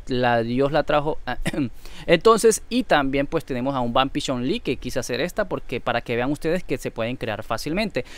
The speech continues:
Entonces amigos, yo me despido, espero que te haya gustado este video. Recuerdan que las skins sí van a meterse a Genshin Impact porque, repito,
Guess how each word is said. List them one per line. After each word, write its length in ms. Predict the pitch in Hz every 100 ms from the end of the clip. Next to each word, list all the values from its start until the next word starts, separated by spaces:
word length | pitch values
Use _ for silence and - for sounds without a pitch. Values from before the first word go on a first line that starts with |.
| -
Entonces 420 | 185 208 214 202 202
amigos, 580 | 196 202 208 208 160 120
yo 140 | 175
me 120 | 170
despido, 380 | 135 - 202 196
espero 280 | 175 139 135
que 100 | 131
te 100 | 123
haya 80 | 131
gustado 280 | 127 127
este 180 | 120 -
video. 240 | 131 156 196
Recuerdan 500 | 175 - 139 147 151
que 140 | 151
las 160 | 123 117
skins 380 | - 185 226 - - - -
sí 380 | - - 254 262 -
van 320 | 123 139 151
a 60 | 160
meterse 440 | 117 127 131 -
a 80 | 143
Genshin 340 | 147 147 156
Impact 300 | 165 175 170
porque, 260 | 127 - 127
repito, 640 | - 104 160 180 - 180